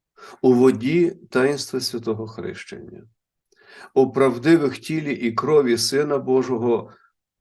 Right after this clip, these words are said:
у таїнстві святого причастя Господній вечері. Слова Спасителя мають могутню силу,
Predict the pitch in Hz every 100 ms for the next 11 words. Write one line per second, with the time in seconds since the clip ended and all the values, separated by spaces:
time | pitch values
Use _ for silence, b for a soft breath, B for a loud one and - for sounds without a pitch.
0 | - 113 113 117 127 135 - 127 113 -
1 | 113 117 107 101 107 - 117 110 - 104
2 | 101 - 104 - - - - - - -
3 | _ _ _ _ _ _ _ _ _ _
4 | _ _ _ _ _ - - 110 135 156
5 | - 107 - 160 127 113 120 131 123 120
6 | 113 120 135 147 131 120 - 151 -